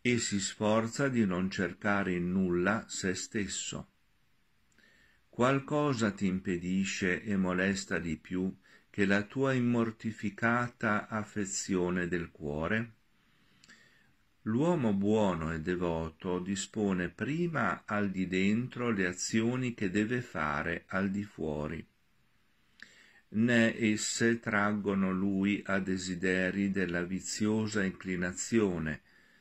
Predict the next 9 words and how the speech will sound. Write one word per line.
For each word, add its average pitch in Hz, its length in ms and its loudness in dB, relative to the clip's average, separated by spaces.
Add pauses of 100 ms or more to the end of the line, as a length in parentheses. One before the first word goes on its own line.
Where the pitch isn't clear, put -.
(320)
ma 101 200 2
le 101 180 4
piega 107 580 2
egli 117 640 2
al 104 200 0
criterio 101 840 0
della 104 320 -2
retta 90 540 -4
ragione. 80 760 -4